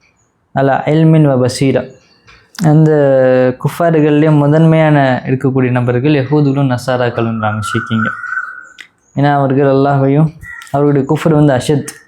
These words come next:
எல்லா மனிதர்களுடைய, எல்லா வேறு ம-, முஷ்ரிக்கீன்களோட குஃபரை விட அஷத்து குஃபருன்ட்டு யஹூதுகளையும் நசாராக்களையும் கொண்டு வர்றாங்க.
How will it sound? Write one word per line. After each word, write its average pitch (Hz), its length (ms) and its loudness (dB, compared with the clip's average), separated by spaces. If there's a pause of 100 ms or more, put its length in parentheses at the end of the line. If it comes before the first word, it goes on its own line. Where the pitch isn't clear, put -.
எல்லா 135 320 0
மனிதர்களுடைய, 127 760 0
எல்லா 123 220 0
வேறு 135 680 0
ம-, 135 160 -6 (500)
முஷ்ரிக்கீன்களோட 135 1040 0
குஃபரை 135 340 -2
விட 147 360 -2 (460)
அஷத்து 147 500 -2
குஃபருன்ட்டு 127 600 -2
யஹூதுகளையும் 135 680 0
நசாராக்களையும் 123 480 -2
கொண்டு 113 240 0
வர்றாங்க. 123 240 -12